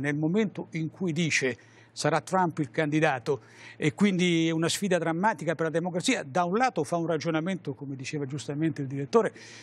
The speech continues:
eh, pro domo sua, perché lui è anche sfidato dentro il Partito Democratico, perché le voci che si rincorrono, eh, sono quelle che appunto un signore di ottantadue anni non è graditissimo al Partito Democratico, che invece vorrebbe sostituirlo,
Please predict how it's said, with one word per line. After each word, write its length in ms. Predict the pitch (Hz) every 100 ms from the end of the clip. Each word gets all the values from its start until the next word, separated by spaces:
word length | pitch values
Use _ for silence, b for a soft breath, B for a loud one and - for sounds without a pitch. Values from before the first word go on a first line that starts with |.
| B
eh, 220 | - 170
pro 300 | 160 - 202
domo 260 | 180 175 160
sua, 340 | 147 143 113 - b b b _
perché 460 | - 143 - 196 -
lui 380 | 175 233 240 - -
è 80 |
anche 280 | 165 185 -
sfidato 460 | 175 214 147 139 160
dentro 300 | 143 156 175
il 80 | 170
Partito 320 | 156 - 175
Democratico, 720 | 170 190 226 202 139 131 123
perché 300 | - 127 208 196
le 240 | 160 170
voci 360 | 165 240 - 151
che 100 | 156
si 240 | - 175
rincorrono, 1000 | 143 147 131 - 147 107 117 113 151 - - B B B B
eh, 120 | 160
sono 280 | 156 180 190
quelle 360 | - 175 175 165
che 200 | 147 -
appunto 600 | - - 180 139 120 123 - B B B
un 120 | - 160
signore 440 | 160 156 185 160
di 80 | 151
ottantadue 600 | 143 170 165 156 170 156
anni 300 | 151 160 156
non 180 | 151 160
è 80 | 160
graditissimo 720 | 147 156 151 147 131 - 139
al 80 | 131
Partito 340 | - 131 151
Democratico, 560 | 135 143 156 156 - 156
che 100 | -
invece 300 | 156 170 160
vorrebbe 400 | 139 143 180 143
sostituirlo, 720 | - 151 214 165 131 131 139